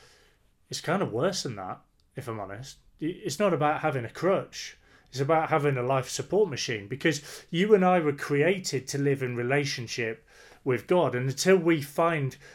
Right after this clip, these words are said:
that relationship, there will always be something missing in our lives. And as a result, you could say there's a gap in our lives. And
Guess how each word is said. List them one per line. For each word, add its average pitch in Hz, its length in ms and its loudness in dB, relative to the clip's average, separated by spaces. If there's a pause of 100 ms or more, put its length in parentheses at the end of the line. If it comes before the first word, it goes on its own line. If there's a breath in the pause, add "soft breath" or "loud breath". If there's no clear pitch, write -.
(140 loud breath)
that 151 240 0
relationship, 123 1040 -2 (360 soft breath)
there 147 120 6
will 151 180 6
always 175 300 6
be 143 140 -4
something 139 760 0
missing 127 400 -4
in 120 180 -4
our 113 140 -2
lives. 123 480 -4
And 127 140 -4
as 123 160 -2
a 120 40 -4
result, 123 600 0 (300 loud breath)
you 135 120 -4
could 180 240 0
say 127 220 0
there's 117 220 -4
a 117 40 -2
gap 151 480 -2 (400 loud breath)
in 131 140 -2
our 113 100 0
lives. 104 360 -4
And 110 160 -8